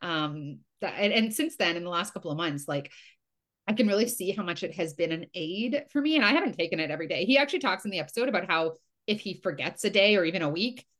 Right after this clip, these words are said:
he, like, trusts that, like, he's not meant to. And for me, it really is actually a very sporadic, like, "Oh yeah, I'm gonna take a capsule or take a gummy today." Um, and then I'll go, like, a week or two without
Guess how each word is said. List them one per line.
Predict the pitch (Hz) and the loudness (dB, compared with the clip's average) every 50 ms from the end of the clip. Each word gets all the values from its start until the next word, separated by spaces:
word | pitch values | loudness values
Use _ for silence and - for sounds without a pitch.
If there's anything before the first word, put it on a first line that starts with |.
| _ _ _ | _ _ _
he, | - - 214 185 | -2 0 2 2
like, | 156 147 143 - | 2 -2 -6 -8
trusts | - - 180 208 - - - | -6 -4 -4 -4 -4 -2 -2
that, | 262 269 294 262 - | 0 0 0 0 -2
like, | 196 - | -4 -4
he's | 180 165 175 | -4 -4 -2
not | 160 156 - | -4 -4 -2
meant | 151 - - | -4 -4 -2
to. | 262 277 294 320 | -2 0 0 2
And | - 226 214 202 - | 2 2 2 0 0
for | 208 | -2
me, | 180 185 214 262 | -2 0 0 -2
it | 226 - 185 | 0 0 0
really | 196 190 190 180 | 0 2 2 2
is | 175 170 175 | 2 2 2
actually | 160 170 - - 180 165 | 0 -2 -4 -4 -2 -2
a | 156 | -2
very | 156 151 139 143 151 | -2 -2 -4 -4 -6
sporadic, | - - - - 160 151 147 113 127 - 202 214 - - - - - | -8 -8 -6 -4 -2 -2 -2 -2 -2 0 0 0 -2 -4 -10 -8 -4
like, | 220 208 208 196 202 - - - - _ _ - | 0 2 2 2 0 -4 -12 -20 -20 _ _ -2
"Oh | 220 254 | 0 2
yeah, | 302 359 233 151 | 2 2 2 2
I'm | 151 170 180 165 160 | 0 -2 -2 -4 -6
gonna | 190 180 170 165 170 - | -4 -4 -2 -4 -4 -6
take | - - 180 170 - | -6 -6 -6 -6 -6
a | |
capsule | - - 165 151 147 - - 185 156 151 147 | -6 -4 -2 -2 -2 -2 -2 -2 0 0 0
or | 143 139 147 | -2 -2 -4
take | - 180 156 165 | -2 -2 -2 0
a | 160 160 | -2 -2
gummy | 151 175 156 156 165 160 160 | 0 -2 -2 -2 -2 -4 -4
today." | 143 - 175 156 147 139 - 143 151 175 170 - - _ _ _ _ _ 175 | -4 -4 -2 -2 -2 0 -2 -2 -2 -4 -4 -8 -14 _ _ _ _ _ 0
Um, | 175 165 151 147 143 - | 0 2 2 0 0 2
and | 202 214 | 4 6
then | 220 214 | 6 6
I'll | 196 | 6
go, | 180 190 175 | 6 4 4
like, | 175 170 170 | 4 4 2
a | 151 | 2
week | 151 156 165 165 - - | 0 0 -2 -6 -6 -6
or | 160 156 | -6 -6
two | 151 - 170 156 147 127 | -6 -4 -4 -4 -2 -2
without | 143 156 - 180 151 143 - | -2 0 0 0 0 0 -2